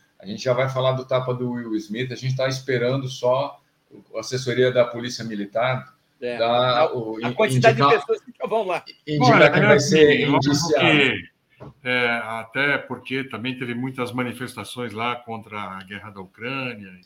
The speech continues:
Speaker 3: tal.
Speaker 1: Eu achei, eu achei tímidas, viu, na verdade, viu?
Speaker 2: Sim.
Speaker 3: Tudo
Speaker 2: É,
Speaker 3: bem,
Speaker 2: porque
Speaker 3: tímida, mas acho que, assim,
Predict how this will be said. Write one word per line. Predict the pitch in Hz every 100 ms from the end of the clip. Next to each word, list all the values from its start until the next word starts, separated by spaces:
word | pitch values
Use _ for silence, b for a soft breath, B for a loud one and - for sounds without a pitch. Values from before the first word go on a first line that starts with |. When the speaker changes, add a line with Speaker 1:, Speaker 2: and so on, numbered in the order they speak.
| _
Speaker 3:
tal. | 113
Speaker 1:
Eu | 160
achei, | - 381 392 - -
eu | 185
achei | 170 254 330
tímidas, | - 240 190 131 127
viu, | 131 160
na | 131
verdade, | 113 104 95 92
viu? | 90
Speaker 2:
Sim. | 175 - -
Speaker 3:
Tudo | - 214
Speaker 2:
É, | 240 160 175
Speaker 3:
bem, | 208
Speaker 2:
porque | -
Speaker 3:
tímida, | 202 208 202 202
mas | 214 233
acho | 233 -
que, |
assim, | 214 - 202 156 120